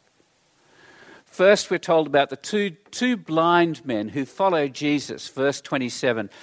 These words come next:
crying out loudly, "Have mercy on us, Son of David." And what that <laughs> means is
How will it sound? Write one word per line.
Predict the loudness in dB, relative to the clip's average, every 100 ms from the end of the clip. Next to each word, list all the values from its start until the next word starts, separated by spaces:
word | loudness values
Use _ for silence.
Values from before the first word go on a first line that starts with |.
| -20 -20 -8
crying | 2 4 4 4
out | 0
loudly, | 2 4 4 2 -4 -6 -12 _
"Have | 4 4 4
mercy | 2 2 2 -2
on | 0
us, | 0 -2 -4 -12 -16 _ _
Son | -10 -6 -2 0 2
of | 2
David." | 4 4 2 -6 _ -20 -20 -8
And | -2 0
what | 2
that | 2 0
<laughs> |
means | -4 -6 -6
is | -4 -4 -6